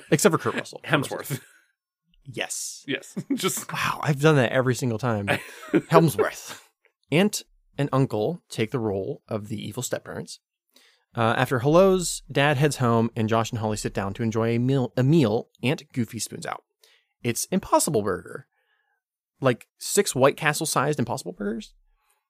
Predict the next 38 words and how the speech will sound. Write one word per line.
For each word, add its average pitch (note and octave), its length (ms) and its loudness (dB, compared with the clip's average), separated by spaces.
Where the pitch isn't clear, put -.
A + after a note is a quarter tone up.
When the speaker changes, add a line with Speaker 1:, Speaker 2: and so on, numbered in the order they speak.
Speaker 2:
Damn, C#3 260 -4
okay. A#2+ 300 -2
Speaker 1:
Yeah. G#2 160 -2
Speaker 2:
Little B2 180 -2
Impossible A#2 420 -4
Sliders. C3 600 -2
Speaker 1:
Yeah. B2+ 240 2
<laughs> - 40 -20
That D#3+ 140 -8
sounds F#2 280 -10
really F#2 140 -8
good. G#2+ 160 -8
Speaker 2:
Yeah, A#2 160 4
Speaker 1:
Uh, G#2+ 160 4
Speaker 2:
hell C#3+ 200 -4
yeah, F2+ 200 -4
I'd A2+ 140 -6
get - 120 -8
down E2+ 180 -10
on F2+ 80 -12
that. A2+ 180 -6
Speaker 1:
she - 140 0
explains C#3+ 400 0
that A#2+ 100 -6
they C#3 100 4
were B2 100 2
dropped C3+ 280 0
off D#3 240 2
by C3 120 0
the A#2+ 80 2
farmers D#3+ 580 4
who D3+ 140 -2
have B2+ 180 2
just E3+ 240 0
recently D3 400 0
taken B2+ 280 0
over A#2 140 2
residence G#2+ 500 2